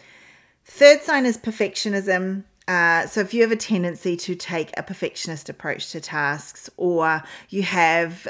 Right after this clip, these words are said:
an unwillingness to delegate because you know that the job won't be done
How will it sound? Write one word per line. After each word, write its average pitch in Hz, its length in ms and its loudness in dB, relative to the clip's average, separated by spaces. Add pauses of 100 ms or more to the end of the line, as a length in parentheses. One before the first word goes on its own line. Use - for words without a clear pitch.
an 175 220 -2
unwillingness 160 560 -4
to 175 140 -8 (200)
delegate 214 720 6
because 165 680 0 (300)
you 175 180 -2
know 170 280 2
that 175 160 0
the 165 80 -2
job 165 280 2
won't 165 200 0
be 160 100 -6
done 147 400 -6